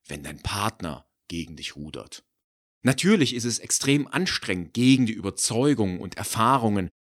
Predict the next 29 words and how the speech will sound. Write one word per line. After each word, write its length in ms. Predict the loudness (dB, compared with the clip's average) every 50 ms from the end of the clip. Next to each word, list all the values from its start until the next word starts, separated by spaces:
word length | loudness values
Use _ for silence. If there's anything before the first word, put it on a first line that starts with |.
| _ -4
der 180 | -4 -4 -2 -2
Elterngeneration 1040 | -2 0 2 2 2 2 4 2 2 0 0 -2 -2 -2 -2 -2 -2 -4 -4 -6
zu 160 | -6 -6 -6
träumen 760 | -6 -6 -6 -4 0 2 4 6 6 6 6 4 2 0 -2 -8 -18 -20 _ _ _
und 220 | -16 -16 -14 -10 -8
anzustürmen. 880 | -8 -6 -2 -2 -2 -2 -4 -8 -10 -10 -14 -16 -18 -20 -20 -20 _ _ _ _ _ _ _ _ _ _ _ _ _ _ _ _
Das 260 | -12 -6 -2 -2 0 2
Wertesystem 920 | 2 2 2 0 -2 -6 -6 -4 -6 -6 -6 -6 -10 -10 -12 -14 -20 _ _ _ _ _ _ -16
in 120 | -12 -8
deinen 240 | -6 -4 -4 -4 -4
sozialen 520 | -6 -4 -2 0 0 0 -2 -4 -4 -4
Beziehungen 840 | -6 -8 -6 -4 -4 -2 0 0 -2 -2 -4 -4 -4 -6 -6 -8 _ _ _ _ _ _ _ _ -2
ist 140 | 0 0 0
für 140 | 0 0 0
dich 360 | 2 0 0 0 -4 -10 _ _ _ _ _ -8
ein 160 | -8 -4 -4
Stück 540 | -2 -2 -2 -2 -2 -2 -2 -2 -4 -6 -4
weit 340 | -2 -2 -2 -2 -4 -8 _ _ _ _
wie 120 | -12 -10 -6
die 120 | -6 -4
Luft 380 | -2 0 0 0 0 -2 -10 -10
zum 180 | -10 -10 -10 -12
Atmen. 600 | -12 -12 -10 -10 -10 -10 -12 -14 -14 -14 -14 -18 -20 _ _ _ _ _ _ _ _ _ _ _ _ _ _ _ _ _ _ _ _ _ _ _ _ -18
Doch 200 | -16 -14 -12 -10
halte 200 | -10 -10 -10 -12
dir 200 | -12 -12 -12 -10
immer 220 | -8 -8 -6 -6 -8
vor 240 | -8 -8 -8 -6
Augen: 440 | -6 -4 -4 -4 -6 -8 -12 -18 _